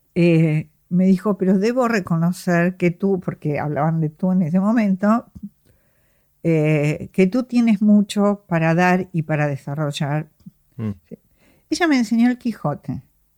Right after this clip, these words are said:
Speaker 1: A los catorce años, yo hice algo que muy poca gente ha hecho, que es leer el Quijote de pe a pa, con un montón de interpretaciones, de comentarios y demás. Me cambió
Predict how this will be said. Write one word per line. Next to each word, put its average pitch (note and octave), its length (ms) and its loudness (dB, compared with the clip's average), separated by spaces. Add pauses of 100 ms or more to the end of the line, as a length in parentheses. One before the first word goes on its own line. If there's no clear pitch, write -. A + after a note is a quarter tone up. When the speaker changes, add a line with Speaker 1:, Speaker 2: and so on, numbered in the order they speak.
(720)
Speaker 1:
A G#3+ 60 -2
los A#3+ 120 -2
catorce D#4+ 520 -2
años, F#3 500 2 (1400)
yo A#3 380 0 (180)
hice A3+ 300 -2
algo A#3+ 320 2
que G#3+ 100 -2
muy A3+ 200 2
poca C#4+ 280 -2
gente G#3+ 400 0
ha G3+ 60 0
hecho, F#3 340 0
que G3 100 -2
es G3+ 80 2
leer A3 180 2
el A3+ 240 0
Quijote G3+ 540 -2
de F3+ 140 2
pe G3 200 2
a F#3+ 120 2
pa, E3+ 320 0 (760)
con F#3 220 2
un G#3 120 6
montón G#3 360 4
de G#3+ 60 6
interpretaciones, F3+ 880 0
de F#3 100 2
comentarios D#3+ 760 0
y F3 40 2
demás. F3 320 2 (840)
Me F4 80 -6
cambió G4+ 240 -2